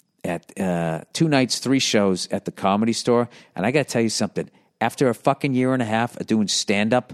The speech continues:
standing next to highways and in strips of grass behind fucking motels, being inside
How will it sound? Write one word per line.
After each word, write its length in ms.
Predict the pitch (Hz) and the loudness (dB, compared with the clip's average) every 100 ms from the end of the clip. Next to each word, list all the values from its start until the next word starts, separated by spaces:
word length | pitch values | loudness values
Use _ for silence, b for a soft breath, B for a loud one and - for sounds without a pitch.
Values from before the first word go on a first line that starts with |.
| - _ _ _ _ _ _ _ - | -20 _ _ _ _ _ _ _ -12
standing 420 | - 120 117 113 | -4 0 2 2
next 200 | 120 - | 0 -2
to 100 | 107 | -4
highways 580 | 107 107 107 110 110 104 | 0 2 2 2 2 0
and 100 | 92 | -2
in 160 | 87 | -4
strips 600 | - - - - 131 - | -8 -12 -8 -2 -2 0
of 60 | 98 | -2
grass 320 | 98 104 113 | 2 2 0
behind 340 | - 98 101 - | -2 -2 -4 -2
fucking 300 | 110 - 104 | -2 0 0
motels, 540 | 104 - 104 107 - b b b b b _ _ - | -2 0 0 0 -4 b b b b b _ _ -2
being 340 | 127 143 147 | 2 2 2
inside 840 | - 120 139 - 127 120 131 143 | 0 0 2 2 4 4 2 0